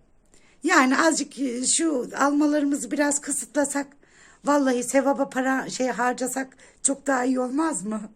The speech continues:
Ben hep öyle diyorum. Gerçi benim çocuklarım da hep ondan yanadır da yine de kazanıyorlar, alıyorlar. "Anne şunu aldım, bunu aldım. Kızım ne gerek var artık?" dedikçe alıyorlar yani. Şimdi kızlar beni seyredince bana sinirlenecek ama <laughs> "Sen bize ne dedin?" diye.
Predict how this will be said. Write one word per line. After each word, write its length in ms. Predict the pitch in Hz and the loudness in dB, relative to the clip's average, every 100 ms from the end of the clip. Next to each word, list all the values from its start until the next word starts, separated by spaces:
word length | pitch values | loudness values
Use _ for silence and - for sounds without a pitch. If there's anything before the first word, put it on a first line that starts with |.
| _ _ _ _ - - - - - | _ _ _ _ -18 -16 -16 -20 0
Ben 100 | 262 | 2
hep 160 | 277 - | 4 2
öyle 280 | 233 202 202 | 2 0 0
diyorum. 320 | 233 247 302 - - - 214 | -2 -2 -6 -14 -20 -16 -6
Gerçi 320 | 202 285 262 | 0 0 0
benim 160 | 233 226 | -4 -4
çocuklarım 460 | - 208 - 202 190 | -6 -6 -4 -4 -4
da 40 | |
hep 180 | 190 185 | -6 -4
ondan 280 | 190 190 196 | -4 -4 -4
yanadır 500 | 170 165 175 330 277 | -2 -4 -4 -6 -4
da 160 | 320 - _ _ _ _ | -6 -8 _ _ _ _
yine 260 | - 294 240 | -4 -2 0
de 100 | 254 | -2
kazanıyorlar, 600 | 254 254 262 170 165 226 | -2 -2 -2 -2 -2 -2
alıyorlar. 640 | 233 233 220 160 190 - - | -2 -2 -4 -4 -6 -8 -8
"Anne 260 | 240 233 | -6 -6
şunu 240 | - 233 233 | -8 -8 -8
aldım, 260 | 185 220 208 | -8 -8 -8
bunu 100 | 220 | -8
aldım. 260 | 196 196 | -8 -10
Kızım 260 | 196 226 220 | -12 -10 -8
ne 100 | 226 | -6
gerek 280 | 247 214 214 | -6 -6 -6
var 100 | 196 | -4
artık?" 340 | 202 202 - | -6 -10 -12
dedikçe 320 | 226 226 - | -12 -12 -12
alıyorlar 440 | 240 277 247 185 180 | -8 -6 -6 -8 -8
yani. 320 | 190 185 185 - - - | -8 -8 -12 -16 -20 -16
Şimdi 220 | - 214 | -14 -12
kızlar 340 | 214 208 220 | -8 -6 -6
beni 160 | 220 190 | -6 -8
seyredince 580 | - 220 214 208 202 202 | -6 -8 -8 -12 -12 -10
bana 140 | 202 | -10
sinirlenecek 680 | - 202 190 196 196 165 - | -10 -10 -12 -12 -14 -16 -14
ama 160 | - 165 151 - - - | -16 -16 -18 -20 -20 -20
<laughs> 440 | _ - - - | _ -18 -16 -12
"Sen 300 | - 277 247 | -4 -2 -2
bize 240 | 247 262 | -2 0
ne 160 | 247 269 | 2 0
dedin?" 340 | 262 208 - | 0 -4 -6
diye. 240 | 220 240 | -4 -4